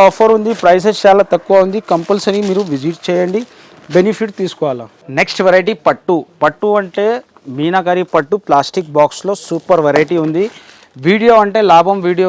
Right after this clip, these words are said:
ఉంది, మీరు కంపల్సరీ విజిట్ చేయండి, బెనిఫిట్ తీసుకోవాలా. ఇలాంటి totally మీనా పట్టు ఫోర్ పీసెస్ సెట్ ఉంటది. టోటల్ శారీలో మీకు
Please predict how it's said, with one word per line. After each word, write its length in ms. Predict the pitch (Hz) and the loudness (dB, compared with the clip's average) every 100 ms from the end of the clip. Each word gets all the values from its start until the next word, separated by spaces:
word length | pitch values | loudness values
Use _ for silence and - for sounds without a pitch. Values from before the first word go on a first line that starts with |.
| 180 | -2
ఉంది, 140 | 185 185 | -4 -4
మీరు 120 | 165 - | -6 -6
కంపల్సరీ 440 | 151 165 190 180 170 | -4 -2 -2 -2 -2
విజిట్ 280 | 143 139 175 - | -2 -2 -2 2
చేయండి, 320 | 180 170 190 147 | 2 2 0 0
బెనిఫిట్ 360 | 151 160 180 - | -2 -2 -6 -8
తీసుకోవాలా. 400 | 151 - 170 185 160 | -8 0 2 2 2
ఇలాంటి 300 | 147 147 180 185 | 0 0 -4 -4
totally 380 | 156 143 170 180 165 135 | -4 -2 -2 -2 -4 -4
మీనా 220 | 135 151 - | -2 -2 -2
పట్టు 260 | 123 - 123 - _ - _ _ | -8 -6 -12 -14 _ -20 _ _
ఫోర్ 240 | 185 226 226 | 4 4 4
పీసెస్ 360 | 233 - 247 - - - - - - | -4 -2 -2 -2 -16 -20 -20 -18 -4
సెట్ 280 | 180 180 - 214 | -2 -2 -2 -2
ఉంటది. 300 | 202 185 226 277 - - - - _ 156 | -2 -2 -2 -6 -12 -16 -20 -20 _ -4
టోటల్ 360 | 160 - 196 180 | -4 0 -2 0
శారీలో 340 | 160 151 185 190 180 | 0 2 2 0 -2
మీకు 200 | 170 | -4